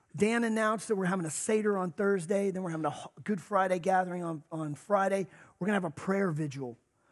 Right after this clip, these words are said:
bef-, between those two things. All night long. All night long. Almost twenty-four hours. When we break this room down on Thursday night, we're gonna open it up.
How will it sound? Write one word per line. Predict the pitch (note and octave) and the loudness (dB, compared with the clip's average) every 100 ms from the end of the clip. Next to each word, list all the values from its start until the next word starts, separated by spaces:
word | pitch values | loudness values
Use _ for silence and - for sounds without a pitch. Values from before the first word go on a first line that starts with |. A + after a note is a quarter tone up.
| _ | _
bef-, | D#3+ - - - - | -10 -10 -16 -20 -6
between | F3+ - G3 G3+ F3+ | -6 -4 0 2 2
those | F3 D#3 | -2 -4
two | - E3+ | -6 -8
things. | - D3+ C#3 B2 - _ _ _ - - | -4 -4 -4 -10 -20 _ _ _ -6 2
All | B3 B3 | 4 4
night | A#3+ G3+ | 2 0
long. | F#3 D#3 B2+ A#2 _ _ _ _ _ _ _ _ _ _ _ _ _ _ | 0 -2 -4 -12 _ _ _ _ _ _ _ _ _ _ _ _ _ _
All | F#3+ G3+ | 0 2
night | G3+ F3 | 2 0
long. | D#3 B2+ - _ _ _ _ _ _ _ _ _ _ _ _ _ | -4 -8 -12 _ _ _ _ _ _ _ _ _ _ _ _ _
Almost | F#3+ G3+ F#3 - | -2 0 -2 -4
twenty-four | G3+ F#3 D3 G3 E3 | -4 -4 -2 -2 -2
hours. | C#3 B2 B2 - _ _ _ _ _ _ - | -4 -10 -16 -20 _ _ _ _ _ _ -6
When | D#3 | -2
we | D#3 | 0
break | F#3 F#3+ | 0 -2
this | G3 - | -2 -4
room | G3 G3+ F#3+ | -2 0 0
down | G3+ F#3 | 0 -2
on | F3 | -2
Thursday | F#3+ F#3 F3 | -2 -2 -2
night, | F#3+ G3 F#3+ - _ _ _ _ _ _ _ _ _ - | -4 -4 -6 -8 _ _ _ _ _ _ _ _ _ -6
we're | E3 | -2
gonna | E3+ D#3 F3 | 0 0 -2
open | F3+ G3+ | -2 0
it | G3+ F#3+ | 0 2
up. | G3 F#3 | 0 -2